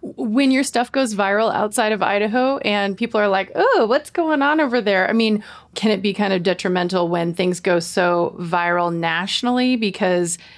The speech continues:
there's this negative perception of Idaho that just keeps getting spun that is fair, um, but also isn't the full picture of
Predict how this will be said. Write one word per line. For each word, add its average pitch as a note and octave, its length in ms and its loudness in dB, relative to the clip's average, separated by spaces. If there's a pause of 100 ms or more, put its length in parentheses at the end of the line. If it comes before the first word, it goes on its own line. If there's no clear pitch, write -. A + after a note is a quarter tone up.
(120)
there's F3+ 220 2
this F3 300 0 (140)
negative F#3 420 0
perception F3+ 680 -2
of E3+ 160 -4
Idaho F3 440 0
that E3+ 120 0
just E3+ 240 -4
keeps - 260 -8
getting F#3 280 0
spun F#3+ 580 -2 (320)
that G#3 340 2 (140)
is B3+ 340 0 (200)
fair, G#3+ 520 2 (360)
um, G3 360 0 (220)
but G3+ 260 0
also G3 420 2
isn't F#3+ 380 0
the G3 120 0
full F#3 260 0
picture G#3 540 -2
of F#3 440 0